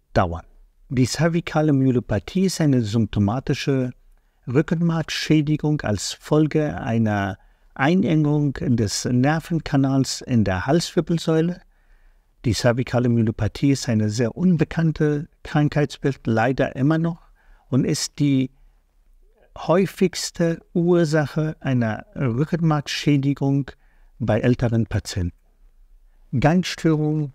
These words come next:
können durch eine Vielzahl von Erkrankungen verursacht werden. In unserem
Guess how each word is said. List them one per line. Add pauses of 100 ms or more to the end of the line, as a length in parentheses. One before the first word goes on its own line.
(100)
können
durch
eine
Vielzahl
von
Erkrankungen
verursacht (120)
werden. (640)
In
unserem